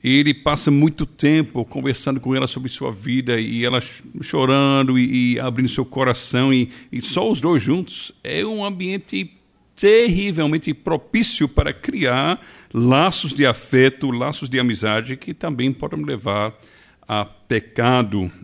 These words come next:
e vergonha. Então, aquilo que está embutido em nosso ser,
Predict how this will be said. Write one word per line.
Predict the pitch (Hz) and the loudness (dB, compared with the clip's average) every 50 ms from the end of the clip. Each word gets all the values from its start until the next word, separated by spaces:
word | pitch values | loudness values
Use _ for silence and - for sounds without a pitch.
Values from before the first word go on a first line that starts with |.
| - _ | -18 _
e | - 101 98 101 - - | -8 -8 -6 -8 -8 -10
vergonha. | 113 92 92 104 101 92 92 92 107 120 127 113 87 85 - | -10 -4 -2 0 0 0 0 2 4 4 4 4 2 -2 -6
Então, | 110 - 180 180 170 - - - - - - - - - _ _ _ _ _ _ _ _ _ _ _ - | -2 0 2 2 2 0 -2 -8 -18 -20 -20 -20 -20 -20 _ _ _ _ _ _ _ _ _ _ _ -6
aquilo | - - - 254 262 - | -6 -2 -2 -2 -2 0
que | - 190 | -2 -2
está | - - - 196 185 160 - - _ _ _ _ - | 0 0 2 2 0 0 -4 -8 _ _ _ _ 0
embutido | 190 208 196 160 165 160 - - - 247 262 240 226 | 2 2 4 4 4 2 2 2 0 0 2 2 2
em | 180 | 0
nosso | 165 160 - - 143 | 0 0 0 -2 -2
ser, | - - - - - 180 214 269 294 226 123 87 - | -2 -2 -2 2 4 4 4 4 2 0 0 -2 -6